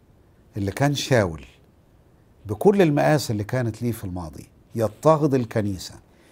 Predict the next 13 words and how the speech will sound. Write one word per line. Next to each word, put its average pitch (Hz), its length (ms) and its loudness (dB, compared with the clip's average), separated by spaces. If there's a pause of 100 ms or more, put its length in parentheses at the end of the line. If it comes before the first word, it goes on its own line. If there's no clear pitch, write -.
(140)
ينفس 165 580 2
تهددا 135 640 4
وقتلا 135 680 0
على 139 360 2 (260)
تلاميذ 110 500 0
الرب، 87 260 -8 (840)
والرب 131 320 4
يجري 165 400 6
معاه 160 320 4 (160)
هذه 208 360 6
المعجزة 151 640 2 (220)
وينقله 127 720 2
إلى 131 360 -2